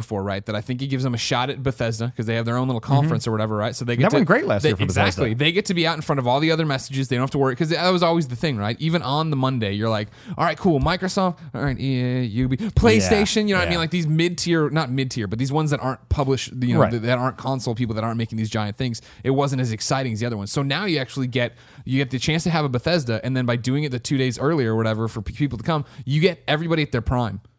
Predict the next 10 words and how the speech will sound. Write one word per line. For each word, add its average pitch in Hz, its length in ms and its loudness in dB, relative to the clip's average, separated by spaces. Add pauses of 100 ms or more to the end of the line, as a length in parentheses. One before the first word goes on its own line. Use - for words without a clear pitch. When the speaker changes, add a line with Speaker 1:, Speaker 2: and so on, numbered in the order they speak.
(100)
Speaker 2:
Mm-hmm. 120 140 -2
Speaker 1:
Nobody's 160 360 4
gonna 156 160 2
be 143 100 2
there, 139 160 4
like, 123 180 0
exhausted, 127 720 0
cranky, 123 600 -2
already 131 280 4
Speaker 2:
Yeah. 131 100 0